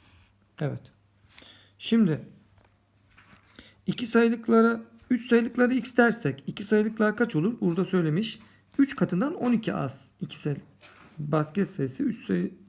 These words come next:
üç sayılık basket sayısından üç katından on iki az. Üç katından on iki az dediğine göre üç katı nasıl alınır? Üç ile çarparız.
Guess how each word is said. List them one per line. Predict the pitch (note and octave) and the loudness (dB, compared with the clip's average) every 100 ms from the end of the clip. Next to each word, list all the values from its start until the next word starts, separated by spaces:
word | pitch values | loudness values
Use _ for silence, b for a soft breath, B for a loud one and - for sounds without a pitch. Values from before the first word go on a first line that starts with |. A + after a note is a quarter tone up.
| _ _ | _ _
üç | A3 A3 - | -2 -2 -4
sayılık | F#3+ D#3 D3 D3 - | -2 0 -2 -4 -4
basket | D3+ F#3+ D#3+ | -4 -4 -6
sayısından | D#3 C3+ E3 A#3 B B B - | -4 -4 -4 -4 B B B -6
üç | A#3 | -4
katından | - D3+ D#3+ C#4 | -2 0 0 0
on | G#3+ | 0
iki | D#3+ C#3 | 0 -2
az. | B2+ - | -4 -4
Üç | A#3 - | -4 -2
katından | G3 G3 G3+ | -2 2 2
on | G3+ | 2
iki | G3 F#3+ | 0 0
az | G3 G3 G3+ | 0 -2 -2
dediğine | F3+ G3+ F#3 | 0 2 2
göre | D3 E3+ D#4+ | 2 2 0
üç | A3+ - | -4 -4
katı | F#3 F#3 | -4 0
nasıl | G3 D3+ D3 | 0 0 -2
alınır? | C#3 G3 | 0 -2
Üç | - - F3 | -2 -4 -4
ile | D3+ | -4
çarparız. | C#3+ B2+ C#3 A3+ | -4 -2 -4 -4